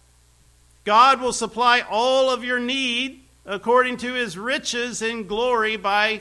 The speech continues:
Christ Jesus. He wasn't just talking about their spiritual needs, even though he, that's included.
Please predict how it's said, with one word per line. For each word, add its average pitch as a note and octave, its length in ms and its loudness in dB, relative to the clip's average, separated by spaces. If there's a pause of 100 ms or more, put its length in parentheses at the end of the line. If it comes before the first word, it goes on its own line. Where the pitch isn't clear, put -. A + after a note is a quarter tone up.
Christ G3+ 380 -4
Jesus. B3 760 -8 (1400)
He A3 100 -6
wasn't C#4 320 2
just A#3 200 -6
talking B3+ 380 0
about G3 360 0
their G3 140 -4
spiritual F#3+ 480 -4
needs, D#3+ 420 -8
even F3 160 -8
though D#3+ 380 -4 (280)
he, C#3+ 600 -14
that's C#3+ 320 -8
included. F3 600 -8